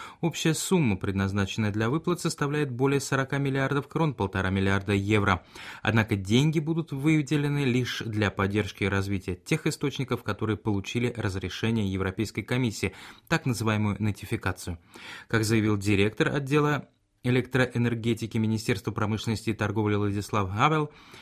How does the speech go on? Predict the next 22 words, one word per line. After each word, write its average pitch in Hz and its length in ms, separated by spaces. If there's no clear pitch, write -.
решение 190 580
Еврокомиссии 135 840
о 113 120
не-, 104 220
нотификации 123 800
до 107 220
конца 101 320
сентября 107 520
принято 101 460
уже 101 260
не 95 140
будет. 101 380
Одновременно 117 720
он, 143 160
однако, 147 320
подчеркнул, 135 500
что 101 200
в 98 60
документе 107 540
в 107 40
настоящее 95 480
время 92 280